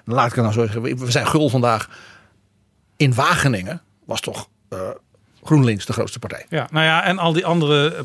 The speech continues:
Speaker 2: plaatsen die je genoemd hebt: hè, eh, Utrecht, Amsterdam, Groningen, Leiden, Delft,
Speaker 1: Maar ik, zag, ik
Speaker 2: Nijmegen.
Speaker 1: dacht meer aan de Universiteit van Wageningen, waar hij dan toch, eh,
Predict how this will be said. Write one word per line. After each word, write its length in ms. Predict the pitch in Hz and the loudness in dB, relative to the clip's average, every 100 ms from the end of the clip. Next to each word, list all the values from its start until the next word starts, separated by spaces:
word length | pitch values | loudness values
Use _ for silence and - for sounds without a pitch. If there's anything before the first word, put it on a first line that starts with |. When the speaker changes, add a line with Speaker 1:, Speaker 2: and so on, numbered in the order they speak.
| - | -4
Speaker 2:
plaatsen 440 | 165 147 - 143 | 0 2 0 -4
die 120 | 127 143 | -2 -4
je 80 | |
genoemd 380 | 127 156 160 151 | -2 0 0 0
hebt: 200 | 135 - | -4 -4
hè, 400 | 135 147 143 123 | -2 -2 0 -2
eh, 60 | - | -4
Utrecht, 380 | 147 139 143 - | -6 -2 -4 -4
Amsterdam, 460 | 156 127 139 139 127 | -6 -6 -2 -2 -2
Groningen, 480 | - 139 143 139 131 | -2 0 0 0 0
Leiden, 440 | 135 139 127 123 | 0 0 -2 -2
Delft, 360 | 139 139 131 113 | 2 2 0 0
Speaker 1:
Maar 140 | 117 | 2
ik, 60 | 135 | 4
zag, 80 | |
ik 60 | 135 | 4
Speaker 2:
Nijmegen. 240 | 135 131 | 4 2
Speaker 1:
dacht 120 | 139 127 | 2 2
meer 160 | 127 | 2
aan 100 | 117 | 2
de 80 | 120 | 0
Universiteit 600 | 139 110 110 110 120 117 | 0 0 -4 -2 -2 -2
van 100 | 113 | -4
Wageningen, 520 | 104 - 113 117 110 | -4 -4 -6 -6 -6
waar 160 | 113 110 | -6 -6
hij 200 | 101 110 | -6 -6
dan 180 | 110 - | -10 -6
toch, 320 | 110 - | -6 -6
eh, 40 | - | -10